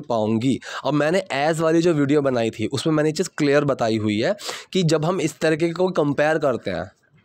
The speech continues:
as tall or as, as good as, तो as का यूज़ इस तरह से भी होता है। मैंने शायद छः या सात यूज़ बताए थे, आप उस वीडियो को भी देख सकते हैं, प्लेलिस्ट में आपको मिल जाएगी।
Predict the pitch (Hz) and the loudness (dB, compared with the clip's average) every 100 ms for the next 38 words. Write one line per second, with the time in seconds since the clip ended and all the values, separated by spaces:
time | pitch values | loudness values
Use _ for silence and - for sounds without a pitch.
0 | 131 139 - 131 123 120 117 107 110 107 | -2 -2 -2 0 2 2 0 0 0 0
1 | 95 - 123 127 131 120 123 120 110 110 | -2 -6 -4 -2 -2 0 0 0 0 -2
2 | - - - - 175 - - 135 147 185 | -4 -10 -16 -6 -6 -6 -6 -2 0 2
3 | 175 185 147 147 139 135 127 131 156 147 | 2 2 0 -2 -2 -2 0 0 2 2
4 | 113 98 101 127 143 156 156 135 139 147 | 2 0 0 0 0 0 -2 0 0 0
5 | 127 123 139 135 123 113 110 170 185 123 | -2 0 0 0 -2 0 -2 0 -2 -2
6 | 127 127 120 113 131 113 101 - 117 - | -2 -2 0 0 -2 -2 -2 -4 -8 -6
7 | 117 139 - - - 135 131 127 139 117 | -4 -4 -8 -16 -2 0 2 0 -2 -2
8 | 202 135 110 98 87 87 | 0 0 0 -2 -6 -10